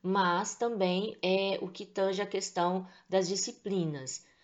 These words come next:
né? Nós temos a matemática, nós temos o português, nós temos geografia, dentre outros, e existe também a forma,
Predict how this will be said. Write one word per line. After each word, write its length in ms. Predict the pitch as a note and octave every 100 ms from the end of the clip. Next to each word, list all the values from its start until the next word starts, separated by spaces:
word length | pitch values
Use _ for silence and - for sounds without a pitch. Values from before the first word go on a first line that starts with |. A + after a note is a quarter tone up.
| _ -
né? 240 | D#3+ F3
Nós 180 | F#3+ F#3
temos 240 | F#3 F3
a 60 | E3+
matemática, 840 | D#3+ D#3+ C#3+ D3+ E3+ F3+ F3 -
nós 180 | E3 E3
temos 240 | E3 E3 D#3
o 40 |
português, 800 | - D3+ - C#3+ E3+ E3+ F3 D#3+
nós 140 | D#3+
temos 220 | D#3+ D#3+
geografia, 480 | D3+ D3+ D#3 D3 E3+
dentre 380 | D#3 D#3 - D3+
outros, 480 | D3 E3 F#3 A3 - - - - -
e 380 | F#3 G#3 A#3+ -
existe 520 | G3 G3+ F#3 A#3 A#3+
também 420 | - A3 G3 G#3+ A#3
a 100 | G#3
forma, 640 | - - A3 C4+ C#4+ D4